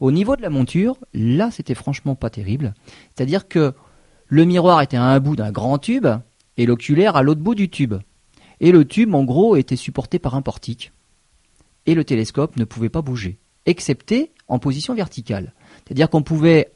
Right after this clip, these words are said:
à l'aide de treuils, faire monter le tube vers le haut ou le faire descendre vers le bas, mais on pouvait pas le faire pivoter à gauche ou à droite. Donc, on va dire le télescope est orienté vers le méridien, vers le sud local, et il ne pouvait observer le ciel qu'en regardant passer les choses.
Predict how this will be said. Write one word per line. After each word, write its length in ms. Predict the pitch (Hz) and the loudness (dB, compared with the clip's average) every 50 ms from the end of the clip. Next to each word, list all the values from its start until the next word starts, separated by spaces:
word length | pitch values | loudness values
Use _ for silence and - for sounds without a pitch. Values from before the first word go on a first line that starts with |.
| _ _ - | _ _ 0
à 100 | 127 131 | 2 2
l'aide 160 | 139 139 123 | 2 2 2
de 120 | 113 127 | 0 -2
treuils, 440 | 120 - - 175 196 240 254 175 117 - - - - - _ | -2 -2 -2 0 0 0 0 -2 -4 -6 -10 -18 -20 -20 _
faire 220 | - - - 180 190 | -6 -2 0 0 2
monter 320 | 196 196 180 - - 190 | 2 0 -2 0 2 2
le 160 | 185 175 160 | 2 2 0
tube 280 | - - - 180 180 143 | 0 -2 -2 -2 -2 0
vers 160 | 117 139 143 | 2 2 2
le 140 | 147 143 143 | 4 4 4
haut 180 | 143 139 135 - | 4 4 2 0
ou 240 | - 135 135 139 139 | -2 -2 0 0 0
le 40 | 127 | 0
faire 180 | 113 131 117 117 | -2 -2 -4 -4
descendre 260 | 113 - 127 110 104 | -2 -4 -4 -2 0
vers 120 | 135 156 | 0 0
le 120 | 151 127 117 | 0 2 2
bas, 260 | 117 117 139 180 - - - _ _ _ - | 2 2 2 0 -4 -10 -20 _ _ _ -4
mais 100 | 127 135 | -2 -2
on 80 | 156 | -2
pouvait 160 | 156 - 170 160 | 0 -2 -4 -4
pas 120 | - 220 | -4 -4
le 40 | 214 | -6
faire 140 | - 185 - | -6 -8 -8
pivoter 360 | - 139 123 127 - - 202 | -8 -6 -4 -4 -2 -2 -4
à 80 | 180 | -4
gauche 240 | 151 147 170 165 - | -2 -4 -6 -6 -4
ou 60 | 139 | -6
à 60 | 120 104 | -6 -4
droite. 320 | 101 - 156 - - - | -6 -8 -10 -10 -12 -8
Donc, 260 | - 131 170 165 - - | -4 -2 -2 -2 -4 -6
on 200 | - 160 165 175 | -6 -4 -2 -2
va 80 | 175 175 | -2 -2
dire 160 | 165 180 175 | 0 -2 -2
le 80 | 156 | -2
télescope 400 | 143 - 147 147 - - 160 - | -2 -2 -4 -4 -2 -4 -4 -4
est 140 | - - - | -4 -4 -4
orienté 380 | 127 120 117 113 - 120 110 - _ _ _ - | -4 -4 -4 -4 -4 -6 -8 -8 _ _ _ -8
vers 240 | 123 123 190 240 254 | -4 -2 -2 -2 0
le 80 | 247 | -2
méridien, 480 | 208 190 175 156 139 123 113 120 175 254 | -2 -2 -2 -2 -2 -4 -4 -6 -6 -6
vers 160 | 247 - - | -6 -4 -2
le 120 | 120 120 120 | -2 -2 -2
sud 280 | - - - 220 180 - | -2 -4 -6 -6 -4 -4
local, 560 | - 117 127 131 - 123 131 185 220 151 123 - _ _ - - - - - - _ _ - | -2 -2 -2 0 -2 -2 -2 -2 -2 -4 -6 -10 _ _ -20 -20 -20 -20 -20 -20 _ _ 0
et 220 | 196 226 226 - - | 2 2 2 0 0
il 180 | 208 214 208 | 2 2 4
ne 100 | 208 233 | 4 2
pouvait 600 | 233 226 - - 277 269 240 226 220 185 143 - - | 2 0 -4 -12 -14 -12 -8 -6 -6 -4 -6 -6 -6
observer 420 | - 170 165 - - 170 147 135 127 | -6 -6 -6 -4 -6 -6 -4 -2 -2
le 120 | 110 113 | -2 -2
ciel 320 | - - - 226 254 277 - | -4 -2 -2 -2 -2 -2 -2
qu'en 200 | - 190 190 185 | -2 -2 -2 -2
regardant 580 | 170 - - 240 247 247 226 202 165 202 185 - | -2 0 0 0 0 0 -2 -2 0 0 -2 -2
passer 480 | - _ - 185 180 - - - 311 | -2 _ -4 -4 -4 -4 -4 -4 -2
les 120 | 302 262 208 | -2 -2 -2
choses. 420 | - - - 175 151 127 107 - | -2 0 0 0 0 0 -2 -6